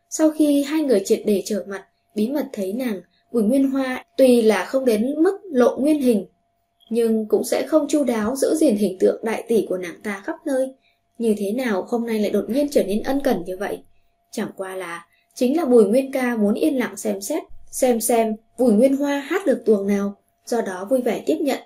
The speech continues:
nói tiếng cảm ơn. Sáu người từ từ đi tới, dọc theo đường đi, Bùi Nguyên Hoa rất là ân cần, chỉ cần thấy Bùi Nguyên Ca lưu luyến, liền lập tức ra tiền mua tặng cho nàng.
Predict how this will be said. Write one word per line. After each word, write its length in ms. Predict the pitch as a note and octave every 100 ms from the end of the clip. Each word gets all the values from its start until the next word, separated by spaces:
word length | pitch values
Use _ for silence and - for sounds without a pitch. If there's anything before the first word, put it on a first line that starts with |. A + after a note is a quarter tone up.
| _
nói 180 | G3+ G3 G#3+
tiếng 200 | G3+ G#3+
cảm 220 | G#3 G#3+
ơn. 260 | B3+ B3 B3 _ _ _ _ _
Sáu 240 | - G3 F#3+
người 260 | C4+ A3+ -
từ 120 | G3+
từ 220 | G3 F3+ F#3+
đi 160 | G3+
tới, 360 | G#3 F#3+ G#3+ D#4 - _ _
dọc 240 | - C4 - A3+
theo 160 | D4
đường 220 | C4 G#3 F#3
đi, 320 | B3+ C4+ - -
Bùi 120 | A3
Nguyên 220 | G3+ A3
Hoa 320 | G#3 A3 G#3
rất 220 | G#3+ D#4+ A#3
là 60 |
ân 280 | - G#3 G#3
cần, 220 | G#3+ F#3+ E3+ _ _ _
chỉ 180 | C#4+ C4
cần 200 | A3 G#3+
thấy 180 | G#3
Bùi 160 | A#3+ C#4+
Nguyên 240 | A3 C#4
Ca 220 | C#4 C4+ C4+
lưu 200 | C#4 B3+
luyến, 260 | G#3+ B3 - _ _
liền 220 | A3+ G3
lập 140 | E3+ -
tức 180 | D#4+ E4
ra 240 | - A#3 G#3
tiền 240 | G#3 F#3 F3+
mua 140 | F#3+
tặng 180 | G#3+ -
cho 140 | - G#3+
nàng. 260 | G#3 G3